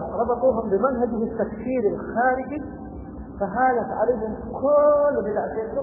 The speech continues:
وكل ضلالاتهم وكل أخطارهم، هذا كلها، كل هذا. إذا هذه الكتب يجب أن تحارب. الظلال مليء بالضلال، ظلال مليء بالضلال.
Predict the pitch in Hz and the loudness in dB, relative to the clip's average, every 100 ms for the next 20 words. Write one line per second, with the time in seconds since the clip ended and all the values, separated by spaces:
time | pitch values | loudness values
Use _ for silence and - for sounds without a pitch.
0 | - 220 220 - 269 330 330 311 339 330 | -4 -6 -6 -6 0 2 2 2 2 0
1 | 330 233 208 190 180 151 - - - - | 0 2 0 -2 -4 -6 -10 -12 -14 -14
2 | - - - - - - 175 - - 330 | -14 -14 -16 -16 -14 -8 -8 -4 0 2
3 | 311 294 - - - - - - - - | 2 0 -2 -6 -6 -8 -6 -6 -4 2
4 | 294 311 214 - - - - - - 330 | 4 4 0 -6 -10 -12 -14 -14 -6 -4
5 | 320 - 302 320 330 269 143 - - - | -4 -6 -4 -2 0 -2 -6 -6 -12 -14
6 | - - - - - - - - 277 233 | -14 -16 -16 -16 -16 -16 -10 -2 2 2
7 | 180 139 - - - - - - - - | 2 -2 -10 -12 -14 -14 -14 -14 -16 -14
8 | - 262 226 220 220 226 214 240 240 226 | -4 0 0 0 0 -2 -6 -8 -6 -6
9 | 220 196 - 214 175 160 156 208 277 226 | -6 -8 -8 -6 -4 -6 -4 0 0 -2
10 | 160 190 254 196 151 165 190 165 - - | -6 -6 -4 -4 -2 0 2 0 -4 -12
11 | - - - - - - - - - - | -14 -14 -16 -16 -16 -16 -18 -18 -18 -18
12 | - 170 220 294 277 233 214 254 254 208 | -12 -4 -2 0 0 -2 -4 -4 -4 -4
13 | 147 196 294 | -2 0 0